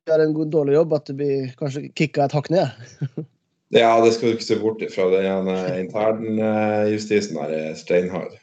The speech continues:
Speaker 1: <laughs> Ja. Ja, det er bra. Kan vi ikke,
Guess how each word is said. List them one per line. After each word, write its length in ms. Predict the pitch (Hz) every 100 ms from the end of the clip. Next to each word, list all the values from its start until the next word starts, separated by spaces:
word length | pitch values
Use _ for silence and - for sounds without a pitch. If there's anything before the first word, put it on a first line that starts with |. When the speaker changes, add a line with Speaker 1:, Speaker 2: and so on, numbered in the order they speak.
| _ _ _
Speaker 1:
<laughs> 60 | 147 - _ -
Ja. 300 | 147 - 185
Ja, 1400 | - 165 151 214 143 _ - 208 196 190 170 - 147
det 160 | 151 156
er 80 | 160
bra. 100 | 170 208
Kan 180 | 240 262
vi 60 |
ikke, 240 | 262 269